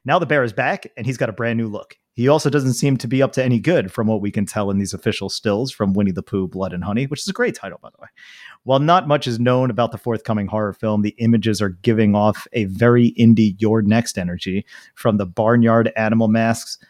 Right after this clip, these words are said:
to a message in blood smeared across the windows." And then there's also, like, girls sitting in, uh, hot tubs. Lastly, oh, never mind.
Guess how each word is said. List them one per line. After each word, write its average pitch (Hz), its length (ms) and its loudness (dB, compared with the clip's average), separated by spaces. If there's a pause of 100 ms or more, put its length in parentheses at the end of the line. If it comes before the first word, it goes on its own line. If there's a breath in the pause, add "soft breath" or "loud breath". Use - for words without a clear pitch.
(220 soft breath)
to 117 200 2
a 98 120 2
message 113 480 2
in 107 240 2
blood 104 400 2
smeared 110 460 2
across 104 360 -2
the 101 100 -6
windows." - 600 -4 (500 soft breath)
And 98 100 2
then 95 80 2
there's 90 180 -2
also, 92 320 -4
like, 85 240 -8
girls 95 300 -10
sitting 92 340 -12
in, 87 160 -10
uh, 85 160 -14
hot 101 220 -14
tubs. - 280 -20 (440 soft breath)
Lastly, 135 600 0 (520)
oh, 95 80 -8
never 90 120 -14
mind. 82 200 -16